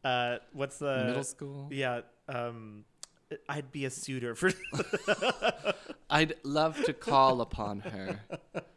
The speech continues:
Speaker 2: and ask her father for her hand
Speaker 1: Her
Speaker 2: in
Speaker 1: hand.
Speaker 2: marriage.
Speaker 1: I would love to give her a dow-, dowry.
Speaker 2: A dowry?
Speaker 1: <laughs>
Speaker 2: Well, like a, a donkey and fourteen sacks of flour.
Speaker 1: Girl, you know I've got, like, three dollars in my bank account. That's all they're, <laughs> they're getting.
Speaker 2: What can you get for three dollars?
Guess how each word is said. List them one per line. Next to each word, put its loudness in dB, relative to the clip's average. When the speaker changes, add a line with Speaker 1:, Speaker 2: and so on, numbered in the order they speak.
Speaker 2:
and -4
ask -4
her -2
father 0
for 4
her 2
hand -6
Speaker 1:
Her 4
Speaker 2:
in 4
Speaker 1:
hand. 0
Speaker 2:
marriage. -6
Speaker 1:
I 2
would 0
love -2
to -2
give -8
her -4
a -6
dow-, 0
dowry. 0
Speaker 2:
A -4
dowry? 2
Speaker 1:
<laughs> -4
Speaker 2:
Well, -2
like -2
a, 4
a 2
donkey 0
and -2
fourteen -4
sacks -4
of -12
flour. -4
Speaker 1:
Girl, -2
you -6
know -4
I've -4
got, 0
like, -4
three -2
dollars 4
in -4
my 0
bank -2
account. -4
That's -2
all 2
they're, -2
<laughs> -4
they're 2
getting. -2
Speaker 2:
What -8
can -6
you -6
get -12
for -14
three -12
dollars? -12